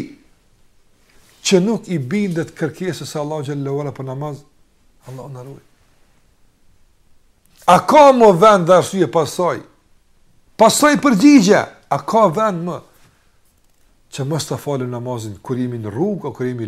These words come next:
ladh shumë, jam lodh, valla. E falin nesër. Qysh më lë namazin?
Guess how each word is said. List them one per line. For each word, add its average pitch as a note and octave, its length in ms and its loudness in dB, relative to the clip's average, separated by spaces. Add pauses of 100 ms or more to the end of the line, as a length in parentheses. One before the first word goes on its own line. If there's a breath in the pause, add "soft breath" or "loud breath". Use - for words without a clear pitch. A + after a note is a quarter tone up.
ladh G#3 280 -8
shumë, F3+ 260 -10
jam F3+ 180 -14
lodh, G3 160 -10
valla. D3 240 -12 (160)
E - 80 -20
falin G3 320 -6
nesër. B2 320 -14 (1600)
Qysh A#2 240 -16
më D#3 160 -4
lë E3 80 -8
namazin? D#3 400 -10